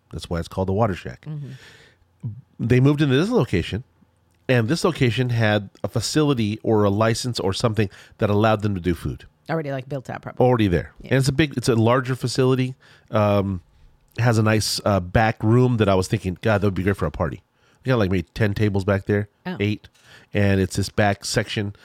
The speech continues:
Speaker 1: like, a, that could be used as, like, a conference area or, like, a, um, a party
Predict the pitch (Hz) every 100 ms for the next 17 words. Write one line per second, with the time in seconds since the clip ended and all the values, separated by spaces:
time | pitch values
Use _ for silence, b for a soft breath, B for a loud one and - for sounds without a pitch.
0 | B 104 95 - 101 - 110 95 98 80
1 | 87 80 - 101 92 - 92 - 101 95
2 | 95 98 B B _ 98 92 90 87 -
3 | 85 82 80 80 78 76 73 _ _ -
4 | 98 - 95 73